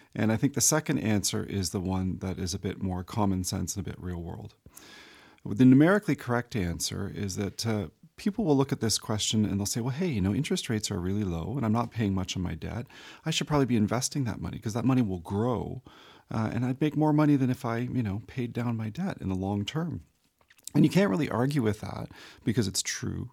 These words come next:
Interest rates are low right now. Um, but the problem is that you need to be a really disciplined investor to pull that off, because essentially it's leveraged investing. What you're doing is you're borrowing money and you're investing it. And you have to be fairly sophisticated to do that well.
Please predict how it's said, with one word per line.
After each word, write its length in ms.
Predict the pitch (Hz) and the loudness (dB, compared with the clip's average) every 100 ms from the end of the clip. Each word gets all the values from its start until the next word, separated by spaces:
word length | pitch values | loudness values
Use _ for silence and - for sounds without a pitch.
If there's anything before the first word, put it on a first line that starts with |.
| - | -6
Interest 360 | 104 107 107 113 | -4 -4 -4 -2
rates 200 | 104 107 | -2 -2
are 80 | |
low 220 | 95 95 101 | -2 0 0
right 260 | 101 92 | -2 -6
now. 360 | 92 87 90 120 - - - - - - | -6 -6 -6 -10 -14 -20 -20 -20 -18 0
Um, 340 | 120 120 123 - | 4 6 6 2
but 220 | 143 147 | -2 -2
the 80 | 170 | -2
problem 420 | - 233 247 156 | 0 0 4 4
is 200 | 127 107 | 4 2
that 100 | 110 | -2
you 160 | 123 175 | 0 0
need 180 | 190 | 0
to 120 | - 110 | -2 -2
be 260 | 117 113 | -2 -2
a 80 | 104 | -2
really 640 | 98 107 131 143 143 131 - 95 | 0 2 4 4 2 -2 -8 -8
disciplined 640 | 113 110 113 - 104 98 | -2 0 -2 -2 0 0
investor 720 | - 98 90 92 - 98 92 - - | 0 -2 -2 -4 -4 -6 -10 -12 -14
to 100 | - | -10
pull 220 | - 107 90 | -6 -6 -4
that 160 | 90 | -6
off, 240 | 82 95 - | -8 -12 -10
because 220 | 139 139 | -4 0
essentially 480 | 143 156 160 143 - | 2 2 0 -2 -4
it's 180 | - | -6
leveraged 640 | 95 92 95 92 95 87 - | -6 -4 -2 -2 -4 -6 -8
investing. 520 | 87 - - - 131 - - - - - | -8 -8 -12 -12 -14 -20 -20 -20 -16 -4
What 140 | 139 | -2
you're 120 | 107 | 0
doing 340 | 95 131 127 95 | 2 4 6 4
is 160 | 87 | 0
you're 80 | 90 | -6
borrowing 580 | 85 104 104 110 107 98 | -8 -4 0 2 2 2
money 360 | 95 90 90 - | 0 -4 -6 -6
and 180 | 95 87 | -6 -4
you're 140 | 92 | -4
investing 480 | 90 90 87 - 104 | -6 -6 -8 -8 -10
it. 140 | - - - - - - - - | -12 -14 -20 -20 -20 -20 -10 0
And 280 | 120 120 | 2 0
you 180 | - 139 | -2 -2
have 100 | 202 | -2
to 80 | - | 0
be 100 | 208 | -4
fairly 260 | - 156 151 | -2 -2 -2
sophisticated 800 | - 135 135 143 - 104 92 | -4 -2 -4 -4 -4 -4 -4
to 80 | - | -6
do 100 | 98 | -4
that 200 | 95 92 | -4 -4
well. 380 | 87 95 98 120 | -4 -4 -6 -8